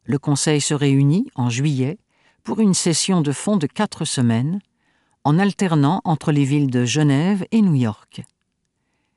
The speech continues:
La session annuelle comprend cinq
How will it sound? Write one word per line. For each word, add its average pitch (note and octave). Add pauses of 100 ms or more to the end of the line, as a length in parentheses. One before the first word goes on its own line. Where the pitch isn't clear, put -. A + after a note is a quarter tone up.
(100)
La A#2+
session C#3+
annuelle C3+
comprend A#2+ (260)
cinq -